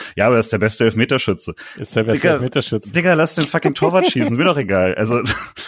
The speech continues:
Speaker 1: ist ein Unsinn. Sechs zu null und dann nicht mal ein guter Elfmeter. Also das war, äh, alles Rotze. Also, kann mich mal.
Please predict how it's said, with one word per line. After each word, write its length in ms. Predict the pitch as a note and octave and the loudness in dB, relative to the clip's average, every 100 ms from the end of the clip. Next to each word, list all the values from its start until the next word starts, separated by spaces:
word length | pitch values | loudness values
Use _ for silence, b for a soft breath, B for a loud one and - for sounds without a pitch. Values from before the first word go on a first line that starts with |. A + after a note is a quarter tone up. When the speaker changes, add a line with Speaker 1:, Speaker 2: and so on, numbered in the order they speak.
| B | B
Speaker 1:
ist 140 | B2+ C3+ | -2 0
ein 100 | C#3+ | 0
Unsinn. 400 | - D3+ F3 G#2+ | 0 0 2 0
Sechs 240 | G2 C#3+ - | 0 -2 -2
zu 80 | C3+ | 0
null 220 | B2+ C3+ | 4 4
und 100 | G#2 | 4
dann 120 | A#2 | 2
nicht 140 | D3 | 2
mal 80 | D3 | 2
ein 40 | B2 | 0
guter 200 | A#2+ B2+ | 2 2
Elfmeter. 540 | G#2 G2 F2 G2 D2 | 2 0 -2 0 -4
Also 320 | D#2 F2 F2+ | -2 0 2
das 320 | E2 F#2+ - F#2 | 0 -4 -6 0
war, 460 | F2+ F2 E2 F2 - | 4 4 2 -2 -6
äh, 380 | E2+ E2+ D#2+ D#2 _ _ _ _ _ _ | -2 0 0 -4 _ _ _ _ _ _
alles 300 | E2 D2+ - | -6 -6 -6
Rotze. 320 | - - E2 D#2+ - | -10 -10 -12 -12 -8
Also, 240 | D#2 D#2 D#2 - | -6 -6 -8 -6
kann 140 | - D#2 | -2 -2
mich 140 | D2+ | -2
mal. 200 | D#2 E2 | -6 -8